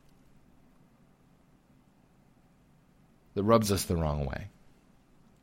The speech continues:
I can tell you what it is for me. Mercy is predicated upon repentance.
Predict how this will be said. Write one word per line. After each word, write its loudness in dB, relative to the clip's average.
I -2
can 2
tell 6
you 4
what 0
it -2
is -4
for 0
me. 0
Mercy 4
is 2
predicated 4
upon 0
repentance. 2